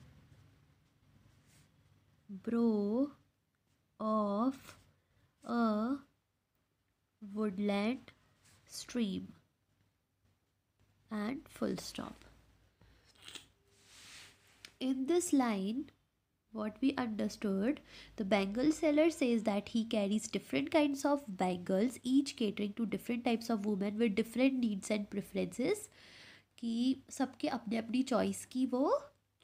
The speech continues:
बैंगल बेचता है। In this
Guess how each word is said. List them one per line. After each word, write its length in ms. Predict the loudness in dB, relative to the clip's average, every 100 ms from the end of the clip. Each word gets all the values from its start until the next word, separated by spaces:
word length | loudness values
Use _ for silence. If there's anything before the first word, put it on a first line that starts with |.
| -20 -20 -20 -20 _ _ _ _ _ _ -20 -10
बैंगल 640 | -2 2 2 0 2 2 2 -2 _
बेचता 460 | -2 -2 -2 -10 -10
है। 260 | -10 -12 -18 -20 -20 _ _ _ -20 -20 -20 _ _ _ _ _ _ _ -8
In 460 | -4 -4 -4 -6 -10 _ _ _ _ _ _ _ _ _ _ _ _ _ _ _ _ _ _ _ _ _ _ _ -20 -10 -4
this 480 | -2 0 -2 -2